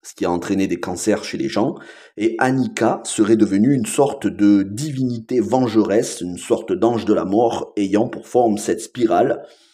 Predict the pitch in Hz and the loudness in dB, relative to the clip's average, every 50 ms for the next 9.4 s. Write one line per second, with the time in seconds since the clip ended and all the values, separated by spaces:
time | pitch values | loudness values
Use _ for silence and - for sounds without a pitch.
0 | _ _ - - _ _ _ - 139 143 147 139 131 139 151 139 131 151 147 139 | _ _ -20 -20 _ _ _ -4 0 2 4 4 4 2 2 2 4 4 4 4
1 | - - - - 170 156 151 151 151 151 147 143 - _ - - - - - - | 2 -2 -2 -2 0 2 2 2 2 0 -2 -4 -8 _ -10 -10 -10 -12 -16 -20
2 | - _ _ _ _ - - 143 147 143 - 131 131 127 135 139 131 131 - 113 | -20 _ _ _ _ -6 -4 -4 -2 0 2 2 4 4 4 4 2 4 2 2
3 | 101 101 101 95 95 101 110 135 151 165 170 165 - - _ _ _ _ _ _ | 4 4 4 2 2 2 2 2 2 0 -4 -6 -10 -16 _ _ _ _ _ _
4 | _ - - 117 117 107 101 92 98 113 131 147 160 160 - _ _ _ _ _ | _ -8 0 2 2 2 4 2 2 2 0 -2 -4 -8 -14 _ _ _ _ _
5 | _ _ _ _ _ _ _ - - - 101 98 98 98 101 113 - - - - | _ _ _ _ _ _ _ -18 -8 -6 -4 -2 0 2 2 2 2 0 -4 -12
6 | _ - 101 101 101 113 110 104 104 104 101 98 92 - - - 104 107 107 - | _ -8 -8 -2 2 2 4 4 4 4 4 2 -2 -4 -2 0 0 0 0 -2
7 | 104 104 - - - - 104 101 - - 101 101 - 87 87 95 110 110 - - | -4 -4 -4 -8 -12 -12 -14 -10 -10 -10 -10 -10 -8 -6 -4 -4 -4 -6 -6 -10
8 | - - - - 123 110 110 117 110 92 82 80 - - - 180 170 147 - - | -10 -8 -2 0 2 4 4 4 2 2 -2 -4 -6 -2 0 2 2 2 0 0
9 | 101 104 117 135 - - - | 0 0 0 0 -4 -10 -18